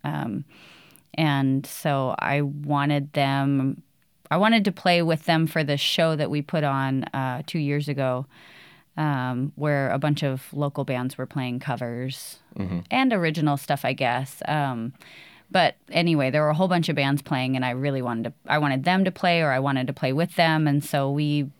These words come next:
Speaker 1: got together, and we actually covered a, um, two different songs. We covered a Le Tigre song, and then, um, oh, I c-, the name of the other band's escaping me, but it was two,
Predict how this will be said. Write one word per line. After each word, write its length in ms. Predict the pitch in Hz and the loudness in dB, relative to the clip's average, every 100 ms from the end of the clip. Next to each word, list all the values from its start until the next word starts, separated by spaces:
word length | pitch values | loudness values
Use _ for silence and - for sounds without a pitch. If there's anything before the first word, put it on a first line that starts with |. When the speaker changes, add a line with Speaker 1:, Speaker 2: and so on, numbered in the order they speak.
| _ - | _ -4
Speaker 1:
got 200 | 151 - | -2 -2
together, 520 | 147 135 127 127 127 | -2 -2 -2 -2 -2
and 360 | 120 120 101 - | -2 -2 -4 -6
we 200 | 151 151 | -4 -2
actually 320 | 139 - 139 | -2 -4 -8
covered 400 | 131 147 135 131 | -6 -4 -2 -2
a, 280 | 127 123 139 - - - - - _ _ - | -4 -6 -8 -12 -20 -20 -20 -20 _ _ -6
um, 480 | 139 - 147 143 131 - | -4 -4 -6 -8 -10 -18
two 140 | - 190 | -6 -4
different 300 | 175 156 147 | -2 -4 -6
songs. 280 | 143 135 143 | -6 -6 -4
We 80 | 143 | -6
covered 300 | 151 139 139 | -4 -4 -2
a 60 | 131 | -4
Le 120 | 131 | -4
Tigre 400 | - 185 175 165 | -4 -4 -2 -4
song, 560 | - 160 156 156 156 | -2 -2 0 0 -2
and 260 | - 143 139 | -2 -2 -2
then, 380 | 135 131 131 127 | -2 -2 -4 -4
um, 600 | - 131 123 123 143 143 131 _ _ _ - - _ _ _ _ _ _ _ - | -6 -6 -6 -8 -6 -8 -10 _ _ _ -20 -20 _ _ _ _ _ _ _ -8
oh, 180 | 143 127 | -6 -6
I 160 | 127 - | -8 -12
c-, 160 | - - | -16 -12
the 120 | - 143 | -6 -2
name 240 | 143 139 | 0 0
of 120 | 135 | -2
the 120 | 131 | -4
other 180 | 131 135 | -6 -6
band's 320 | 135 131 135 | -6 -4 -4
escaping 480 | 139 - 143 131 127 | -6 -8 -8 -6 -4
me, 100 | 127 | -4
but 140 | 135 143 | -2 -2
it 80 | |
was 160 | 147 151 | -2 -4
two, 560 | - 175 160 151 143 | -4 -2 0 0 0